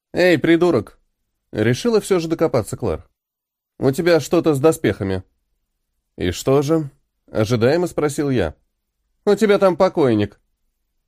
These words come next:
Я вдруг понял, что эти люди боятся. Оттого и бросаются на всех вокруг, как бешеные псы. Улыбаюсь, отчего всех накрывает недоумение. «Больной, что ли?»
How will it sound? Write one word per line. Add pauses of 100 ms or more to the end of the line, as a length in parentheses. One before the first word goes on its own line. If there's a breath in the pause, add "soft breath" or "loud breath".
(760)
Я
вдруг
понял,
что
эти
люди
боятся. (520)
Оттого
и
бросаются
на
всех
вокруг,
как
бешеные
псы. (1120)
Улыбаюсь, (100)
отчего
всех
накрывает
недоумение. (840)
«Больной,
что
ли?»